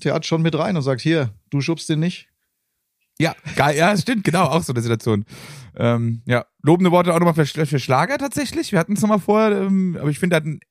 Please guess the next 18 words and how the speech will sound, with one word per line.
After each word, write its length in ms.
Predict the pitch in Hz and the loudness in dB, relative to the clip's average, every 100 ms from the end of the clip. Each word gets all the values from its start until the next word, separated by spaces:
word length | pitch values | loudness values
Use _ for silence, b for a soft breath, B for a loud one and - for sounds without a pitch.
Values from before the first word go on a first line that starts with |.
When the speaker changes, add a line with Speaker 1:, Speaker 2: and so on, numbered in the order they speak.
| - | -8
Speaker 2:
er 80 | - | -6
hat 60 | 139 | -4
eine 100 | 143 | -2
gute 240 | 262 370 | -2 0
Partie 260 | 120 107 110 | 0 0 0
geleitet. 480 | 104 98 104 190 B B B B | 0 0 -2 -6 B B B B
Da 240 | - 120 123 | -6 -2 0
war 140 | 131 | 2
nicht, 260 | 135 165 - | 2 0 0
nicht, 260 | 196 - 127 | -2 -2 -4
äh, 120 | 147 | 0
nix 320 | 180 - 175 165 | -2 -4 -10 -10
großartig 360 | - 185 185 175 | 0 2 2 0
mit 120 | 180 | -2
V 180 | 170 180 | 0 2
A 60 | 170 | 2
R, 340 | 151 170 190 214 b b | 2 2 0 -2 b b
äh, 60 | b | b